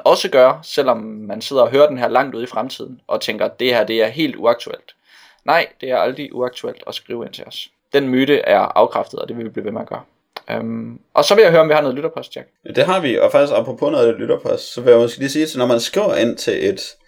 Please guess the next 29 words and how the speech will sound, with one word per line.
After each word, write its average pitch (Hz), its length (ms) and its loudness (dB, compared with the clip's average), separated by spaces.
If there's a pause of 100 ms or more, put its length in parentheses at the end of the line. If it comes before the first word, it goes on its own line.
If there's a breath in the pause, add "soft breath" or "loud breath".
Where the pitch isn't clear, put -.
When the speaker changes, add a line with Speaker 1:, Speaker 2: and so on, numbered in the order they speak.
(600 soft breath)
Speaker 2:
tidligere 135 360 0
afsnit, 95 560 0
eller 85 160 -4
måske 80 360 -8
sådan 95 340 -8 (440)
i - 40 -10
det - 120 -4
hele 120 180 0
taget, 135 160 2
hvis 110 120 -2
det 135 100 0
ikke, 110 400 2
øh, 98 60 4
måske 98 240 -8
fremgår 135 320 0
så 120 140 -4
tydeligt, 160 420 0
hvilket 147 240 2
afsnit 104 280 4
man 87 80 -2
taler - 260 -6
om, 98 180 -12 (340 loud breath)
så - 120 -10
f-, - 1400 -18
kan 107 140 -2
man 92 120 -2
måske 92 240 -6
lige 98 140 -4
nævne 98 440 -2